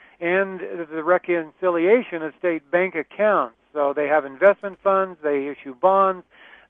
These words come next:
they, uh, return unclaimed property. I mean, that's kind of the, their bailiwick. And so what questions would you have for candidates to this office, Sam?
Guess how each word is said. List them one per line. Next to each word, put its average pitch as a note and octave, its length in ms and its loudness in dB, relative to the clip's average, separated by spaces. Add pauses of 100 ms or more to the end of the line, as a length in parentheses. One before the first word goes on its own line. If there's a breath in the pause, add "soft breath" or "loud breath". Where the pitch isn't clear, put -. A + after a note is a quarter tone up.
they, D3 320 0
uh, C#3 240 4
return D3 440 -6
unclaimed E3+ 600 -6
property. F3+ 800 -4
I D#3+ 120 -6
mean, D#3 140 -8
that's F3 280 0
kind F#3 220 -4
of D#3 60 -12
the, D3 200 -4 (340 soft breath)
their F3 160 0
bailiwick. D3 840 -2 (340)
And D3+ 260 -12
so D#3 180 0
what G#3 240 -2
questions F#3 480 -2
would D3 200 -12
you G3 160 -8
have C#3+ 300 0 (380 soft breath)
for D#3+ 120 -2
candidates E3 560 -4 (180)
to D#3+ 80 -6
this D3+ 280 -2
office, C3 440 -2 (120)
Sam? D3 340 -8